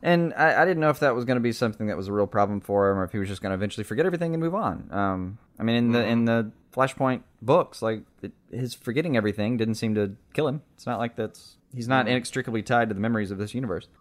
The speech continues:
Speaker 1: But
Speaker 2: Right.
Speaker 1: it seemed to be more about the Reverse Flash saying that, like, everything is going to unravel. You're,
Speaker 2: Mm-hmm.
Speaker 1: that he was just seeing little bits of proof that,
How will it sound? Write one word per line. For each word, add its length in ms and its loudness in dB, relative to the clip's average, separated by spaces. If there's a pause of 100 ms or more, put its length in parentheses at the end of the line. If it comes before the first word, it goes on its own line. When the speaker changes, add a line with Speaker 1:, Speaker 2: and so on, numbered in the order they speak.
Speaker 1:
But 460 4
Speaker 2:
Right. 240 0 (200)
Speaker 1:
it 200 4
seemed 240 -2
to 40 2
be 100 2
more 160 4
about 260 6
the 60 2
Reverse 280 2
Flash 240 0
saying 280 -4
that, 100 -8
like, 260 -2
everything 680 -2
is 100 -4
going 220 -4
to 80 -4
unravel. 360 -6 (300)
You're, 300 -10 (180)
Speaker 2:
Mm-hmm. 320 -8 (460)
Speaker 1:
that 100 -6
he 100 2
was 140 2
just 240 -6
seeing 540 -4
little 180 -2
bits 220 -2
of 80 -14
proof 340 -2
that, 200 -4